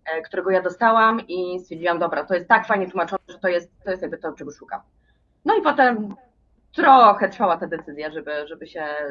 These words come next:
z Akademią właśnie związać i przekonały mnie raty.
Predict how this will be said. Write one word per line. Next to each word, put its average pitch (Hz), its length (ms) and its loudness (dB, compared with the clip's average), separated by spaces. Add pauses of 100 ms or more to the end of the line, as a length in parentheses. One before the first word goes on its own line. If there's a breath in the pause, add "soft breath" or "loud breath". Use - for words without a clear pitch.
(160)
z - 240 -20
Akademią 143 520 -10
właśnie 143 720 -12
związać 226 840 -4 (300)
i - 80 -8
przekonały 196 400 -2
mnie 190 160 -2
raty. - 340 -2